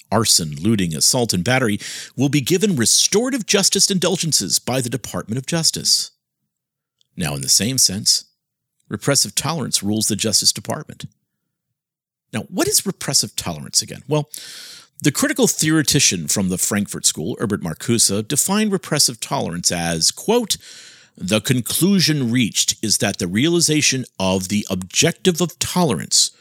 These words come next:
would call for intolerance towards prevailing policies, attitudes, opinions, and the extension of tolerance to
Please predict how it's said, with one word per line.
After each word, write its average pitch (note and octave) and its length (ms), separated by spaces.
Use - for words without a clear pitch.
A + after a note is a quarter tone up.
would A2+ 220
call E3 320
for A#2+ 200
intolerance G#2+ 800
towards G2 680
prevailing A2 640
policies, - 920
attitudes, A2+ 640
opinions, G#2+ 680
and C3 160
the C#3+ 60
extension D#3 540
of - 200
tolerance D#3 560
to G#2+ 260